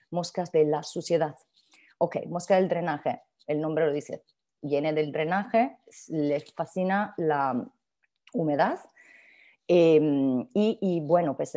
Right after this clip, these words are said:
esta es una de las únicas especies que son más activas de noche, todas las demás son más activas de día por lo regular. Bien, mosca de la fruta, muy chiquita también.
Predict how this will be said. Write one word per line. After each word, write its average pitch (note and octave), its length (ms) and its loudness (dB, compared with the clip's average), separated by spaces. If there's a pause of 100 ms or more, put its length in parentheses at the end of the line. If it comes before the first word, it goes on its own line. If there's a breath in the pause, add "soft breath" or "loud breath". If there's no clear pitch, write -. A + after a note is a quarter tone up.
(100)
esta G3 540 -2
es G3+ 280 -4
una A3+ 220 -2
de A#3 80 0
las G#3+ 160 -4
únicas G#3 300 -4
especies F#3+ 420 -8
que F#3+ 100 -6
son E3+ 320 -6
más G3 200 -6
activas F#3+ 480 -6
de D#3 100 -2
noche, - 560 -6 (380)
todas F#3+ 160 2
las G3 160 -2
demás F3+ 320 -4
son E3 360 -8
más F3+ 200 -8
activas D#3 480 -4
de C#3 100 -2
día B2 340 -6
por C3 160 -18
lo B2+ 80 -12
regular. - 420 -12 (640 loud breath)
Bien, D#3 280 -2 (160)
mosca F3+ 300 -4
de D#3 100 -2
la C#3+ 120 -6
fruta, B3+ 560 -2
muy D#3+ 240 -8
chiquita - 360 -10
también. G3 540 -6